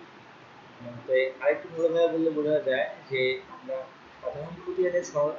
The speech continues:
যে সকল হিসাবগুলো শিরোনাম বা জের বের করছি, হিসাব সময়ের শিরোনাম ও জের নিয়ে প্রস্তুত তালিকাকে রেওয়া মিল বলে। সাধারণ খতিয়ানে সংরক্ষিত হিসাব সময়ের শিরোনাম বা জের নিয়ে প্রস্তুত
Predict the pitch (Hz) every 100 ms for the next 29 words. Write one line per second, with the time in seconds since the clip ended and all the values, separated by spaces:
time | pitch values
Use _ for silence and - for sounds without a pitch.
0 | 143 123 - 147 147 135 127 139 131 135
1 | 135 - 131 127 127 127 127 123 127 117
2 | 107 113 - - - 151 - - - -
3 | - - - - - - - 147 - 147
4 | 143 143 - 139 135 135 139 123 135 156
5 | 160 160 165 - 214 - 320 - - 160
6 | 147 131 131 135 - 143 - 104 - -
7 | - - - - - - - - 123 131
8 | 147 160 - 143 139 151 147 156 160 -
9 | 123 127 - - - - 156 160 135 127
10 | 139 - 147 139 147 151 - - 127 127
11 | 143 160 156 - - - - - - -
12 | - - - 120 135 156 160 170 180 175
13 | 151 - 160